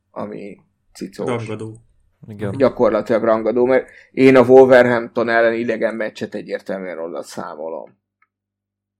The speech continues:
Speaker 1: És ugye játszunk a Leicesterrel, játszunk a, sőt, a Wolverhamptonnal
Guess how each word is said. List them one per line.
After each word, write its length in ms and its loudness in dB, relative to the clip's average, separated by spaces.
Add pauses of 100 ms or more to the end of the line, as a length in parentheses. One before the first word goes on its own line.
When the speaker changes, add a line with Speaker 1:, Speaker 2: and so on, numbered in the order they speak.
(960)
Speaker 1:
És 120 -20
ugye 380 0 (240)
játszunk 600 0
a 60 -4
Leicesterrel, 1000 0 (460)
játszunk 600 -10
a, 240 -8
sőt, 300 -4
a 40 -4
Wolverhamptonnal 1300 -2